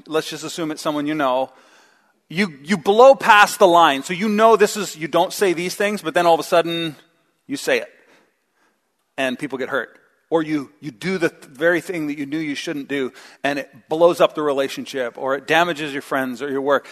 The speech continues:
And, and so what happens is, like, if you were to sit down with a person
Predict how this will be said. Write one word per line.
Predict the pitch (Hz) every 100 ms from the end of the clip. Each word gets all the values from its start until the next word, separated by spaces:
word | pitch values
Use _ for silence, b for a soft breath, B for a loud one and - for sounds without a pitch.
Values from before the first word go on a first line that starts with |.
| B B B
And, | 190 180
and | 185
so | -
what | 220 277
happens | 254 240 233 190
is, | 151
like, | 170 160 B B
if | 202 202
you | 285
were | 226
to |
sit | - 247
down | 202 208
with | 190
a | 175
person | - 180 180 156